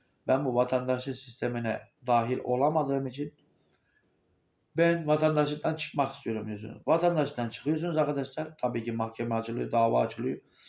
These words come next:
Ve vatan il-, vatan haini olarak ilan edilmiyorsunuz. En büyük olay bu. Nasıl bu olay gerçekleşiyor? Şimdi kimi,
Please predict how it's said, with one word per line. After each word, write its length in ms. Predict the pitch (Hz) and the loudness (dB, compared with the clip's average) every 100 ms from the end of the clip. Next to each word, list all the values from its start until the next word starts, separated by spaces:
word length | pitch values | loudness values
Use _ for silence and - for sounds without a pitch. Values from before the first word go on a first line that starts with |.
| - _ _ - | -20 _ _ -2
Ve 140 | 156 | 2
vatan 360 | 147 143 185 202 | 4 2 -2 -4
il-, 280 | 160 160 - - | -2 -2 -2 0
vatan 300 | 147 180 180 | 2 2 2
haini 440 | 143 127 123 120 | 4 4 4 -2
olarak 440 | - 156 151 147 - | -2 2 4 2 2
ilan 220 | 135 143 | 0 0
edilmiyorsunuz. 760 | 127 123 120 110 107 101 - _ _ _ _ - | 0 -2 -4 -6 -10 -16 -18 _ _ _ _ -2
En 200 | 160 160 | 2 2
büyük 160 | 127 | 2
olay 300 | 127 123 117 | 4 2 2
bu. 120 | 107 - _ _ _ _ _ - | -4 -12 _ _ _ _ _ 2
Nasıl 340 | 170 - 190 | 2 4 4
bu 180 | 151 123 | 4 4
olay 320 | 117 110 110 | 4 2 0
gerçekleşiyor? 800 | - 117 113 104 113 120 160 247 _ _ _ _ | -2 0 0 -2 -4 -4 -4 -6 _ _ _ _
Şimdi 260 | - 147 | -4 -4
kimi, 280 | 151 170 180 | 0 0 0